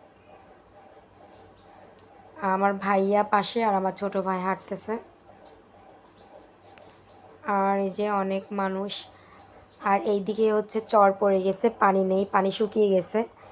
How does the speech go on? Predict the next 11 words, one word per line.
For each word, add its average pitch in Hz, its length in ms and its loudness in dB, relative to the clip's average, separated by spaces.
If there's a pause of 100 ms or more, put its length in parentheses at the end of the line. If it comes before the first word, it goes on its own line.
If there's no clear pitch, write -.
(340)
কি 220 120 2
অবস্থা 190 460 0
দেখেন, 185 360 -2 (920)
দেখতে 226 360 2
কিন্তু 240 200 4
খুবই 240 240 2
ভালো 220 260 4
লাগছে। 196 360 4
আর 226 120 6
আমি 208 160 4
নেমেছিলাম, 208 680 0